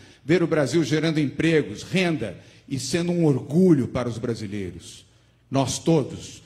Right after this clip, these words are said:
vamos encontrar muito em breve esse país. O Brasil que nos orgulha, o Brasil que nos enche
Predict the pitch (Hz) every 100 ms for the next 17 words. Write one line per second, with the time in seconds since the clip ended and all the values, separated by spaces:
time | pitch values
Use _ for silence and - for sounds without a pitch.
0 | _ _ 104 156 160 135 117 - - 135
1 | 139 127 120 127 131 113 107 156 151 120
2 | 98 113 123 120 117 - - - 135 131
3 | 123 131 101 87 73 - - _ - 147
4 | 123 107 92 123 143 139 - - 139 117
5 | 113 120 95 131 190 180 175 170 - 127
6 | 123 107 85 123 131 131 113 98 131 127
7 | 123 - 127